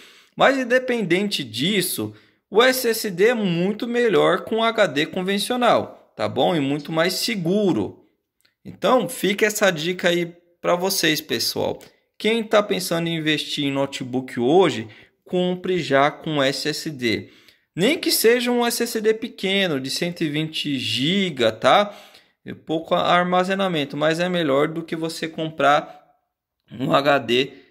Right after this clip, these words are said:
convencional. Às vezes a pessoa só olha o tamanho, né? Um tera e tal. Mas não, pessoal, às vezes você não tem que ver só a capacidade, mas você tem que ver o desempenho que influencia muito,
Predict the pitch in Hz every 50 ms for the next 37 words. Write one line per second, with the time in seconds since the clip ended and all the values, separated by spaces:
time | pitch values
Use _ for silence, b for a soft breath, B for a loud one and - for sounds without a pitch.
0 | B B B _ _ _ _ _ _ _ - 180 190 185 175 165 175 175 - -
1 | 196 180 170 147 139 151 165 208 214 208 202 190 190 190 185 - 202 185 180 -
2 | 196 180 180 185 196 208 208 - 214 202 190 180 170 170 165 147 127 120 120 123
3 | 147 170 165 147 135 - - 131 131 151 165 170 170 165 165 160 143 127 120 120
4 | - - 135 147 160 175 175 170 165 B B B B B B B B B B _
5 | - 135 170 226 220 202 196 190 180 165 - - 117 107 107 - 107 98 95 98
6 | 104 120 131 127 120 131 160 190 196 175 135 120 117 127 135 135 - 147 143 -
7 | 147 131 131 135 143 147 147 139 160 196 202 - 160 139 143 151 143 - - -
8 | 156 160 165 160 160 - 147 - - 135 147 143 - 151 143 120 120 120 117 107
9 | 104 107 107 104 107 117 131 135 147 151 - - 151 147 - 160 160 156 - 120
10 | 110 107 110 147 180 190 151 - - - - _ _ _ - 135 143 135 110 110
11 | 120 135 156 156 156 185 190 180 180 - 151 143 147 156 160 160 160 - 160 160
12 | 156 160 - 160 147 147 147 143 - - - 165 170 180 175 151 143 139 147 156
13 | 175 196 208 196 170 139 - - - - - -